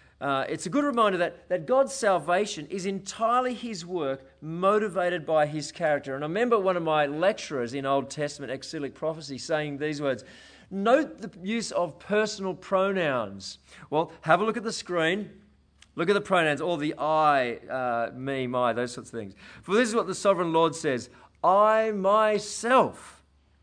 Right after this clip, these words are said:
will search for my sheep and look after them. As a shepherd looks after his scattered flock when he is with them, so I, will I look after my sheep. I will rescue them from all the places where they were scattered on the day of clouds and darkness.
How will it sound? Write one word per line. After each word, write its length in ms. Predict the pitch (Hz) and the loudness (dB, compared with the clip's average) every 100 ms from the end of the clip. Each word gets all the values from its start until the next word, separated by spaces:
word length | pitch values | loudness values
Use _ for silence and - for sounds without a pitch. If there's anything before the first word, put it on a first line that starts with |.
| _ _ _ | _ _ _
will 240 | 147 165 151 | 0 2 2
search 360 | - 151 143 | 2 0 0
for 100 | - | -4
my 120 | 143 131 | -2 -2
sheep 340 | - 139 123 | -2 -2 -2
and 140 | 127 | -4
look 160 | 127 123 | -4 0
after 320 | 123 117 - | 0 0 -4
them. 320 | 110 101 92 92 _ _ _ _ - - | -8 -8 -10 -18 _ _ _ _ -16 2
As 300 | 185 196 185 | 6 8 6
a 100 | 180 | 2
shepherd 400 | - - 196 190 | -4 0 0 2
looks 220 | 175 - | -2 2
after 260 | 170 170 165 | 4 4 4
his 220 | 151 139 | -6 -6
scattered 480 | - - 196 208 202 | -8 2 4 4 2
flock 260 | 175 175 | -2 -2
when 140 | 160 160 | -2 -4
he 140 | 160 | -2
is 120 | 147 127 | -4 -4
with 200 | 156 156 | -6 -6
them, 140 | 160 | -8
so 360 | - 175 180 - | 0 2 2 2
I, 240 | 175 190 185 | 2 4 4
will 260 | 180 180 | 2 0
I 520 | 156 190 202 208 202 - | 2 4 6 6 4 2
look 240 | 151 143 | -2 2
after 300 | 147 135 131 | 6 6 4
my 420 | 139 151 185 185 175 | -2 4 6 6 2
sheep. 420 | - 156 117 113 - - - | -4 -4 -4 -6 -16 -10 2
I 340 | 185 202 202 | 6 8 6
will 160 | 196 175 | 6 2
rescue 360 | 175 170 160 | -2 -4 -6
them 160 | 156 156 | -4 -4
from 160 | 156 151 | -4 -4
all 120 | 147 | -4
the 80 | 143 | -4
places 420 | - 151 135 131 | -2 -2 -2 -6
where 160 | 143 | -4
they 160 | 135 131 | -2 -2
were 80 | 127 | -4
scattered 420 | - 135 131 131 | -8 -4 -4 -4
on 120 | 135 | -6
the 80 | 127 | -8
day 240 | 123 131 | -2 0
of 100 | 123 | 0
clouds 720 | - - 135 139 143 143 143 127 | -4 -8 0 4 6 4 2 -2
and 120 | 120 | -2
darkness. 640 | 127 120 104 98 107 - | 2 2 0 -10 -18 -20